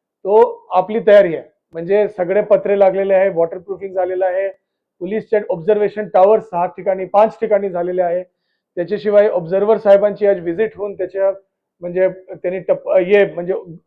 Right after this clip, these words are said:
good to go, म्हणजे जो म्हणतो ना, ओके, रेडी आहे, त्यांनी, त्यांनी सांगितलेलं आहे. तो ही अत्यंत चांगली गोष्टी आहे. बॅरिकेडिंग्स लागलेले आहे, सेंट्रल पोलीस फोर्सेसला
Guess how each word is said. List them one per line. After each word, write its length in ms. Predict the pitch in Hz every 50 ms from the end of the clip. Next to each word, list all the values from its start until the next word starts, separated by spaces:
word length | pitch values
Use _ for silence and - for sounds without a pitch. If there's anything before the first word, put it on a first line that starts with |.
| 170
good 160 | 156 185 220 170 -
to 160 | 240 202 190 214
go, 80 | 214
म्हणजे 240 | 214 208 196 202 196
जो 100 | 190 202
म्हणतो 280 | 196 190 190 180 226 226
ना, 80 | 226
ओके, 460 | 196 170 175 180 - - 214 208 190
रेडी 480 | 170 - - _ 165 165 170 170 208 202
आहे, 300 | 196 175 165 175 170 147
त्यांनी, 440 | - _ _ _ 170 170 185 190 190
त्यांनी 320 | 175 185 190 180 185 185
सांगितलेलं 500 | 180 175 170 180 190 196 196 196 190 190
आहे. 120 | 180 185 190 - _ _ _ _ _ _ _ _ _ -
तो 60 | 180
ही 120 | 170 185 202
अत्यंत 440 | 196 185 190 226 226 226 185 - 226
चांगली 360 | 220 226 214 202 202 214 220
गोष्टी 340 | 202 208 190 208 - 208 190
आहे. 160 | 190 196 190
बॅरिकेडिंग्स 640 | 160 165 180 180 208 214 202 220 208 220 214 185 170
लागलेले 340 | 185 185 175 185 190 185
आहे, 180 | 180 175 185 180
सेंट्रल 380 | 180 - 185 185 185 214 208 -
पोलीस 280 | 208 202 208 202 _ -
फोर्सेसला 580 | 196 185 185 202 196 - _ 190 196 190 190